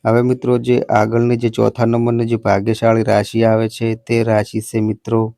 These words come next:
કર્ક રાશિ. કર્ક રાશિ વિશે વાત કરીએ તો મિત્રો, કર્ક રાશિના જાતકોને જણાવી દઈએ કે કર્ક રાશિના જાતકો પર પણ ભગવાન ભોળેનાથની વિશેષ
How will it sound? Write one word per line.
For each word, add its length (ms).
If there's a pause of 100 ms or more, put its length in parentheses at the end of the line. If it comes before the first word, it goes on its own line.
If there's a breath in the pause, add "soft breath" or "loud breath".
(460)
કર્ક 400
રાશિ. 460
કર્ક 460
રાશિ 420
વિશે 340
વાત 340
કરીએ 440
તો 200
મિત્રો, 500 (540)
કર્ક 280
રાશિના 400
જાતકોને 680
જણાવી 480
દઈએ 400
કે 380 (1900)
કર્ક 300
રાશિના 440
જાતકો 640
પર 300
પણ 320 (220)
ભગવાન 320
ભોળેનાથની 640
વિશેષ 380